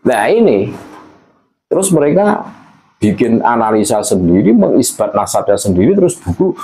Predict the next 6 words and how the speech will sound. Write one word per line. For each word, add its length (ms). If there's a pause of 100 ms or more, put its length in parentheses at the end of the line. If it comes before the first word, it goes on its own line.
(160)
bikin 320
buku 220
sendiri, 580
golongan 480
mereka 300
sendiri. 500